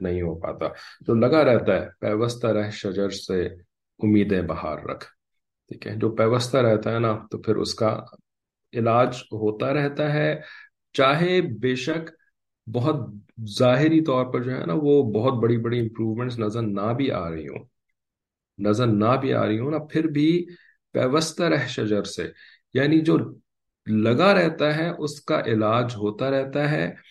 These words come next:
अगरचे कि जाहिरी तौर पे नजर ना आ रहा हो, लेकिन बातनी तौर पर उसका इलाज हो रहा होता है। भाई, इस दौर, इस जमाने में आप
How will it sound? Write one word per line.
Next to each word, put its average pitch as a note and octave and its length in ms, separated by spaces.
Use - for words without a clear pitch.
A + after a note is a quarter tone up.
अगरचे E3 440
कि F#3 100
जाहिरी D3 280
तौर C#3 180
पे B2+ 120
नजर A#2 260
ना A2 120
आ G2+ 120
रहा G2+ 120
हो, A2 100
लेकिन A2 300
बातनी G#2 320
तौर G2 180
पर F#2 140
उसका F#2 220
इलाज E2 300
हो F2 60
रहा E2 140
होता E2+ 180
है। G#2 60
भाई, B2+ 280
इस D3+ 240
दौर, B2 240
इस B2 140
जमाने A2 500
में G#2 300
आप A2+ 460